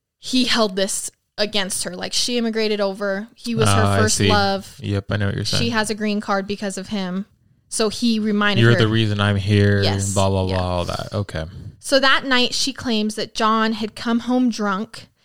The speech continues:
Speaker 1: and raped her. And afterwards, he fell asleep. And so she went to the kitchen to get a drink of water, and then she saw the kitchen knife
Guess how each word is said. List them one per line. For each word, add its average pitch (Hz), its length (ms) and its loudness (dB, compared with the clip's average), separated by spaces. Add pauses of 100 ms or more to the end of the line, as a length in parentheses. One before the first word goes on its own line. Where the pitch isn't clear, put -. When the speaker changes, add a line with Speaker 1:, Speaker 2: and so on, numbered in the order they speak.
(180)
Speaker 1:
and 208 240 -2
raped 208 300 -4
her. - 260 -12 (520)
And 233 120 -2
afterwards, 233 640 2
he 220 260 -4
fell 202 280 -4
asleep. 240 560 -6 (600)
And 226 160 -2
so 220 160 -2
she 226 240 -2
went 220 200 0
to - 80 -10
the 226 60 -4
kitchen 269 420 -2
to 262 120 -6
get 214 160 -4
a 208 40 -12
drink 202 220 -4
of 190 120 -6
water, 254 440 0 (500)
and 208 180 -2
then 202 120 -6
she - 180 -4
saw 202 240 -2
the 202 80 -6
kitchen 202 360 -4
knife - 460 -6